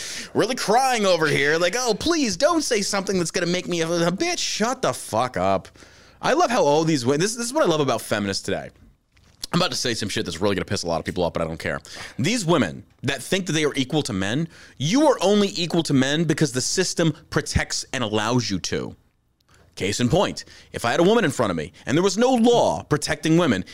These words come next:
and she mouthed off and I smacked the fuck out of her,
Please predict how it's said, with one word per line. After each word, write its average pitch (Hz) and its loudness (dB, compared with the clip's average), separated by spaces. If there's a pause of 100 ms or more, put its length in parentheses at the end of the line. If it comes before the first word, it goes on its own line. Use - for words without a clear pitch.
and 127 -2
she - -2
mouthed 151 2
off 143 0
and 113 -2
I 147 0
smacked 190 -2
the 151 -2
fuck - 0
out 101 0
of 90 -6
her, 76 -6